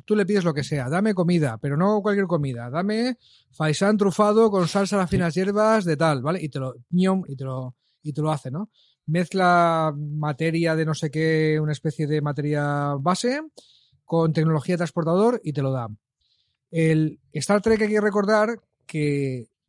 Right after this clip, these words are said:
Speaker 1: muchos inventos de la serie han acabado inspirando en la vida real muchos desarrollos tecnológicos.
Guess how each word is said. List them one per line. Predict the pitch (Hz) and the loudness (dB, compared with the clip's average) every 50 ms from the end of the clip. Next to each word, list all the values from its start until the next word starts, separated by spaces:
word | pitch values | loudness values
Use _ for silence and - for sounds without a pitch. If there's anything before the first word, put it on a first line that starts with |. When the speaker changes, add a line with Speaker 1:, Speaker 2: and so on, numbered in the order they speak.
| _ _ | _ _
Speaker 1:
muchos | - 160 185 196 - 214 190 | 0 2 2 2 2 2 4
inventos | 196 202 196 185 190 185 | 4 4 4 4 2 2
de | 185 | 2
la | 185 175 | 0 0
serie | - 208 196 196 185 190 202 202 143 | 0 0 0 0 0 0 -2 -2 -4
han | 160 165 | -2 -2
acabado | 175 - 170 165 165 170 | -2 0 2 2 2 2
inspirando | 165 - - 165 165 165 165 156 147 | 0 0 0 0 2 2 2 2 0
en | 135 | 0
la | 131 127 | 0 0
vida | 147 156 165 160 | 2 2 2 4
real | 165 170 165 160 160 165 185 185 151 | 4 4 4 4 2 2 0 -4 -4
muchos | 143 143 135 151 143 | -4 -4 -2 -2 -2
desarrollos | 135 - 131 143 143 131 - | -2 -2 -4 -4 -4 -4 -4
tecnológicos. | 151 147 180 226 247 196 175 151 - 135 127 120 | -2 0 2 2 2 0 -2 -4 -4 -6 -8 -8